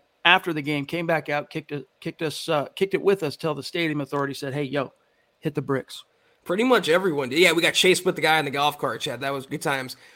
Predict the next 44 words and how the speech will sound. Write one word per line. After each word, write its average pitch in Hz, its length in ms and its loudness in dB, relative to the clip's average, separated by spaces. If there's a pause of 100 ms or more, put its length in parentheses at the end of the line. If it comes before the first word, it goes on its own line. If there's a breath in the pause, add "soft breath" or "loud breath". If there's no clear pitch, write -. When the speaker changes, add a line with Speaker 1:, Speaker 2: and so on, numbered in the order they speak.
Speaker 2:
But 208 100 2
pretty 269 160 6
much 262 220 8
everyone 240 340 8
did. 143 160 -2
Whoever 196 400 8
was 175 300 4
with 202 180 6
us 190 140 2
for 196 100 -4
the 170 100 2
first 175 300 -2
half, 165 220 0
stuck 170 200 -2
around 156 220 -2
for 143 80 -8
the 147 80 -6
second 156 300 -2
half. 151 240 -4 (200 loud breath)
Credit 196 320 0
to 175 120 -4
you 175 100 0
guys. 160 300 0
Credit 160 180 0
to 143 80 -10
Broncos 151 380 -2
Country. 151 280 -2
But 135 120 -8
Shane, 160 280 2
it 156 80 2
was 160 160 -4
awesome 151 400 -2
meeting 143 280 -6
you 147 180 -4
and 127 160 -6
very 156 260 -2
well 143 200 -2
deserved. 131 400 -6 (340 soft breath)
We 143 120 -2
hope 147 360 0
you 143 140 -4
like 131 340 -4
what 131 180 -6
you're 131 280 -10